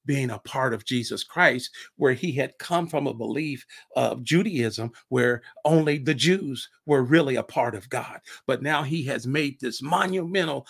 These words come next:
switch in the way that he's, how he saw God once he encountered Jesus Christ. He saw God totally different. And he says, "Now the body of Christ has many different members, but all one body."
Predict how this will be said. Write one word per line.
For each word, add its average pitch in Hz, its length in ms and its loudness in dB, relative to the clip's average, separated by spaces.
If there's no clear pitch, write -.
switch - 580 -2
in 156 160 -2
the 143 100 2
way 151 440 2
that 147 140 6
he's, 180 260 0
how 151 300 2
he 175 120 -2
saw 170 300 4
God 135 400 -2
once 170 280 2
he 185 160 -4
encountered 156 520 -2
Jesus 143 380 -6
Christ. 147 380 2
He 180 100 0
saw 175 220 0
God 147 380 2
totally 170 480 -2
different. 147 440 -4
And 151 180 2
he 202 280 -6
says, 160 420 -2
"Now 165 460 2
the 147 160 0
body 180 400 0
of 139 160 -6
Christ - 580 -4
has 151 360 0
many 208 920 2
different 160 480 -8
members, 139 580 -8
but 170 140 0
all 127 200 0
one 117 220 -4
body." 120 360 -6